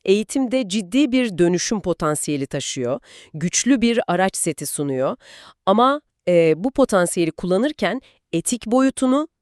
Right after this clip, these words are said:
olası yanlılıkları ve en önemlisi eğitimin o insani dokunuşunu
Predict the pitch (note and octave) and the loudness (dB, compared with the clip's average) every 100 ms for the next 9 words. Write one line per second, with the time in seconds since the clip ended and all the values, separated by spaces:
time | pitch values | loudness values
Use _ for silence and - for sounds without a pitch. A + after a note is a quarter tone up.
0 | _ E3 F3 F#3 - A3+ D#3 D3+ D#3 D3+ | _ 2 2 2 0 0 0 2 2 0
1 | D#3 F3 E3+ E3+ C4 - - - G3+ - | 0 0 4 4 0 -10 -18 0 0 2
2 | - E4 E4+ G#3+ G3 F3+ F3 E3+ F3+ F3+ | 2 2 2 2 2 2 0 -2 0 -2
3 | - _ _ F#3+ G3+ G#3 A#3+ C#4 C#4+ - | -4 _ _ 2 2 0 2 2 2 4
4 | G#3+ - F#3+ F#3 - G3 G3+ C4+ G#3 G#3 | 4 4 2 2 2 0 2 2 2 -2
5 | - G3 - G#3 G3 | 0 -2 0 0 0